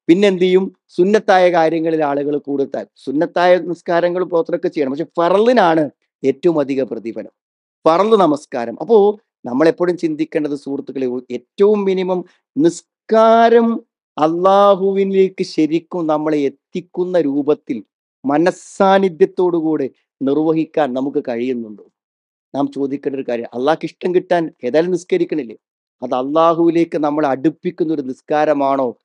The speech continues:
എന്ന് പരിശോധിക്കുക. ചെങ്കിൽ ഹദീസിൽ കേട്ടിട്ടുണ്ടായിരിക്കും, അ-, അള്ളാഹുവിന്റെ റസൂൽ പറഞ്ഞു, "എനിക്ക് ഏറ്റവും ഇഷ്ടപ്പെട്ട കാര്യം എൻ്റെ ഭാര്യമാരും അതേപോലെ തന്നെ സുഗന്ധമാണ്." പിന്നെ നബി പറഞ്ഞത്, "ഖുർറത്തു ഐനി ഫി സ്വലാ",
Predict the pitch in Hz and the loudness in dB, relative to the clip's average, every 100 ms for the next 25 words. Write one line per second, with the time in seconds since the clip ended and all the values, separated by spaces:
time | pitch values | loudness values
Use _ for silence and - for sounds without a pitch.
0 | _ 131 131 127 110 - 113 110 110 101 | _ -6 -4 -4 -8 -8 -12 -12 -14 -18
1 | - _ _ _ - 208 208 208 180 180 | -18 _ _ _ 0 4 6 6 4 0
2 | 208 208 175 180 170 170 165 156 170 160 | -4 -2 0 0 -2 0 0 0 -2 -8
3 | - 135 - 147 156 151 139 151 147 165 | -10 -12 -4 0 2 2 -2 -4 -2 -2
4 | 170 185 185 - 233 214 170 _ 208 - | 0 -2 -2 -2 0 0 -4 _ -2 -2
5 | 190 185 143 - _ _ _ 135 147 156 | -2 0 0 -4 _ _ _ 0 4 4
6 | 151 120 - _ _ _ - 127 139 123 | 4 0 -10 _ _ _ -12 -6 -6 -2
7 | 131 143 139 135 135 123 120 117 135 135 | -2 0 0 0 -2 -4 -10 -4 -4 -2
8 | 127 131 127 - 113 127 123 117 110 - | -6 -6 -8 -8 -6 -4 -2 -4 -4 -4
9 | 196 247 190 175 160 143 151 147 147 _ | 2 4 4 4 4 4 0 -2 -4 _
10 | _ 151 156 165 156 139 135 123 120 120 | _ 2 4 4 2 -2 -2 -4 -8 -10
11 | - 113 107 | -8 -8 -8